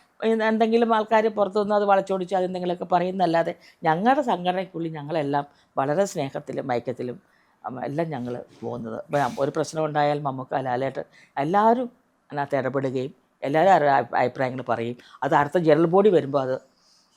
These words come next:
അത്, അത് ഞങ്ങളെല്ലാം അത് അവിടെ ചർച്ച ചെയ്യും. നല്ലതിനെ നമ്മളെല്ലാം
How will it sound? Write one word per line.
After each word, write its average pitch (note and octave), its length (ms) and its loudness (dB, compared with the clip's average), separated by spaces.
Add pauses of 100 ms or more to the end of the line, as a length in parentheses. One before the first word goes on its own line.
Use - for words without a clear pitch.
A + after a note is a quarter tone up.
(320)
അത്, C3+ 260 -6 (220)
അത് C3 160 -6
ഞങ്ങളെല്ലാം B2 480 0 (360)
അത് C#3 80 -6
അവിടെ B2+ 140 -2
ചർച്ച B2+ 300 -2
ചെയ്യും. C3 360 -2 (680)
നല്ലതിനെ D#3 420 0
നമ്മളെല്ലാം D3 540 4